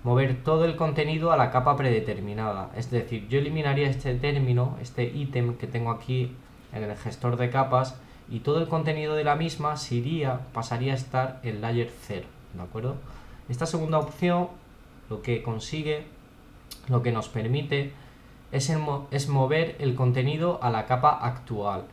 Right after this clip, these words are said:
La capa actual sería la que tenga el check activado,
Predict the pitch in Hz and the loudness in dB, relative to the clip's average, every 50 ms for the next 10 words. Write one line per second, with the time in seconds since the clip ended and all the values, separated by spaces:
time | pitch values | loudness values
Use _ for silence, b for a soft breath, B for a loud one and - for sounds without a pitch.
0 | B B B B B B B - - 139 117 113 - 147 139 175 175 170 - - | B B B B B B B -10 -6 -4 -2 0 2 2 2 2 2 0 -2 -4
1 | 170 160 165 160 160 160 175 180 180 - - - - - - - - - - - | -2 2 4 6 6 6 4 0 -6 -10 -16 -20 -20 -20 -20 -20 -20 -18 -8 -4
2 | - 120 113 117 127 131 139 143 143 143 - - - 110 113 107 - 107 - 123 | -2 0 2 2 4 4 6 6 4 4 2 0 -4 -4 -4 -2 -2 -2 2 4
3 | 123 131 131 123 - - - - 131 127 127 127 - - 107 107 - - - - | 4 6 4 4 0 -2 -2 0 2 2 2 0 -4 -8 -10 -10 -10 -10 -10 -8
4 | 110 101 104 95 90 90 98 | -6 -4 -4 -4 -4 -6 -8